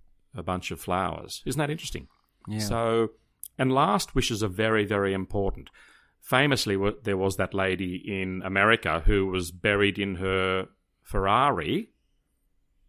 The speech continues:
Speaker 1: s-, like, seated in her Ferrari next
Speaker 2: Yeah.
Speaker 1: to her poodle. I hope the poodle was, was dead when it was buried.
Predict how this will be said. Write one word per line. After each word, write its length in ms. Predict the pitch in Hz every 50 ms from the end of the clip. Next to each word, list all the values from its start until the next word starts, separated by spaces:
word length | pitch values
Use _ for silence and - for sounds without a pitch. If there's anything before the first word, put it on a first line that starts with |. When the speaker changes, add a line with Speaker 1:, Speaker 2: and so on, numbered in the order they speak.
| _ _ _ _ - 95 101 - - -
Speaker 1:
s-, 200 | - - - -
like, 200 | 120 104 - -
seated 380 | - - 139 131 117 127 113 104
in 100 | 104 101
her 140 | 107 101 92
Ferrari 560 | - 92 80 73 73 80 98 143 180 185 - _ _ _ _ _ -
next 260 | 117 117 - - -
Speaker 2:
Yeah. 60 | 110 98
Speaker 1:
to 60 | 113
her 60 | 107
poodle. 460 | - - - 160 - 90 73 71 - - _ _ _ _ _ _ _ _ _ - -
I 60 | 92
hope 160 | 95 113 - -
the 80 | -
poodle 360 | - - 113 110 113 110 101
was, 240 | 92 92 87 85 - - -
was 160 | 92 85 78
dead 400 | 78 82 110 135 131 - - - - - _ _ _ _ _ _ _ _ _ -
when 120 | - 92
it 60 | - 101
was 120 | 90 80
buried. 360 | 82 98 110 113 85 69 69